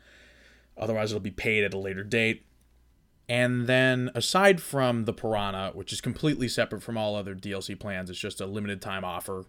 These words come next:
completely separate, there is going to be a season pass of sorts, an expansion pass, that will bring five new characters, five new stages, and at least five new pieces of music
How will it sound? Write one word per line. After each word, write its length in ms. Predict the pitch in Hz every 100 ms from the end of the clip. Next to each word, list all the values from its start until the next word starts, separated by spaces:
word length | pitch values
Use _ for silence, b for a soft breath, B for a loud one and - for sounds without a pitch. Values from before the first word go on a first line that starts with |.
| -
completely 280 | - 101
separate, 320 | 107 85 90 - _ -
there 180 | 101 101
is 160 | 104
going 340 | - 107 104 104
to 80 | 98
be 200 | 98 95
a 260 | 95 95
season 380 | - - 214 143
pass 460 | 127 117 104 - - -
of 120 | 101
sorts, 380 | - 98 92 - _ _ _
an 80 | -
expansion 520 | 104 - 135 120 117
pass, 400 | 107 104 95 - - B B B B B B B B
that 140 | - 120
will 80 | 123
bring 200 | 127 120
five 600 | - 135 139 143 139 135
new 160 | 123
characters, 560 | 120 147 135 131 127 -
five 280 | 139 123 113
new 120 | 113
stages, 720 | - 120 113 113 110 101 - - _ _ _ _
and 320 | 131 113 104 101 _
at 120 | 101 104
least 340 | 113 120 -
five 360 | - 107 101 98
new 120 | 101
pieces 340 | - 107 104
of 80 | 95
music 480 | 101 101 92 85 -